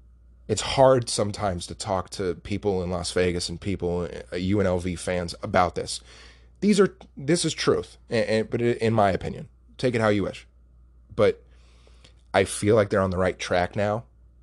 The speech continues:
with T J Otzelberger. I feel he's a really, he's a really good recruiter, and it actually, it, I see it translating. When they were one and six, I wasn't worried. Last year they had a rough year. I wasn't worried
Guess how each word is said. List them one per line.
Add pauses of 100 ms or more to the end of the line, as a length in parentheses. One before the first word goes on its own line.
(200)
with
T
J
Otzelberger.
I
feel
he's
a
really,
he's
a
really
good
recruiter, (400)
and
it
actually,
it, (220)
I
see
it
translating.
When
they
were
one
and
six,
I
wasn't
worried. (600)
Last
year
they
had
a
rough
year.
I
wasn't
worried